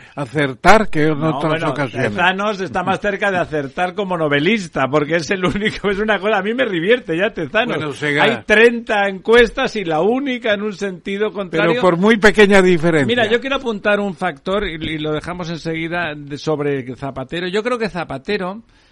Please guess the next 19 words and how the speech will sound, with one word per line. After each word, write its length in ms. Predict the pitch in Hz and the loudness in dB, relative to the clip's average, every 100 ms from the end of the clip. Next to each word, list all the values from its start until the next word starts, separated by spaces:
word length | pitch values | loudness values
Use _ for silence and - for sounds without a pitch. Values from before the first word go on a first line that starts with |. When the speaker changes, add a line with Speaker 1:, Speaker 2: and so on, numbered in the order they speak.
| _ _ _ | _ _ _
Speaker 2:
cuando 260 | 139 139 208 | -8 -6 -2
uno 100 | 226 | -2
está 160 | - | -2
en 60 | 175 | -6
la 80 | 156 | -6
presidencia 400 | 147 127 139 143 | -8 -8 -8 -8
del 100 | 135 | -6
gobierno, 320 | 131 151 170 | -6 -6 -4
da 80 | 160 | -2
igual 220 | 151 135 | -2 -4
quien 160 | - 123 | -8 -8
esté, 420 | 110 - 165 180 _ _ - _ | -8 -8 -10 -10 _ _ -20 _
hay 180 | 131 135 | -18 -14
una, 320 | 165 139 123 | -10 -10 -12
un, 340 | 127 131 123 143 | -12 -14 -12 -12
una 160 | 143 | -10
esfera 800 | 135 - - 156 147 139 131 131 | -12 -10 -4 -2 -2 -4 -6 -8
que 160 | 117 135 | -10 -10
circunvala 800 | - 139 - 131 127 147 143 131 | -8 -10 -10 -8 -6 -4 -6 -8